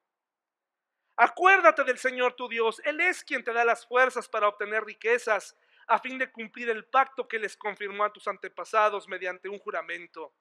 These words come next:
Pero una cosa te aseguro, si alguna vez te olvidas del Señor tu Dios y sigues a otros dioses,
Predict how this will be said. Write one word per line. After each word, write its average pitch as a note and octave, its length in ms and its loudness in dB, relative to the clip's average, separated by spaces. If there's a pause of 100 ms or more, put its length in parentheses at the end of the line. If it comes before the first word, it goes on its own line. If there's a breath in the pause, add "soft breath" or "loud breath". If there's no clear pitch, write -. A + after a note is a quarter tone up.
(480)
Pero G3 180 -4
una D#4 200 6
cosa D4+ 400 2
te C4 80 -2
aseguro, G#3 640 -4 (680)
si - 180 -2
alguna D4+ 420 6
vez D4+ 360 0
te A#3+ 80 0
olvidas A3 380 -4
del G3+ 140 -4
Señor G3 440 -6
tu F#3 140 -18
Dios F#3+ 400 -8
y F#3+ 80 -20
sigues B3 440 -6
a G#3 80 2
otros G#3 300 -6
dioses, F#3+ 680 -8